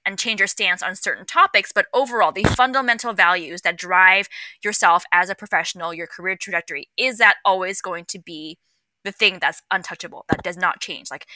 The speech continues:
if integrity is one of your most important values, is that the thing that no matter what you do, you know, is, is no one can touch that,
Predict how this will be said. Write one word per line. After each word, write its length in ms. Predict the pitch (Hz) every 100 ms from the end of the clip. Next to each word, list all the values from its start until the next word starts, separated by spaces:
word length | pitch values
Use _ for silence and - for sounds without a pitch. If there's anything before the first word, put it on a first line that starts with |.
| -
if 200 | 220 214 -
integrity 540 | 233 - 208 180 147
is 140 | 175
one 100 | 185
of 80 | 180
your 180 | 165 170
most 280 | 175 185 -
important 340 | 190 196 190
values, 460 | 208 233 175 143 - - - -
is 140 | 220
that 180 | 190 190
the 80 | 214
thing 220 | 214 202
that 120 | 180
no 80 | 180
matter 320 | 185 190 190
what 220 | 190 196 214
you 60 |
do, 360 | 175 - 73 - _ _ _ _ _ _ _
you 100 | 202
know, 240 | 123 180 _
is, 360 | 214 190 180 -
is 500 | 196 185 175 175 - _ _ _ _ -
no 220 | 208 208
one 160 | 196
can 120 | 196 196
touch 220 | - -
that, 220 | - -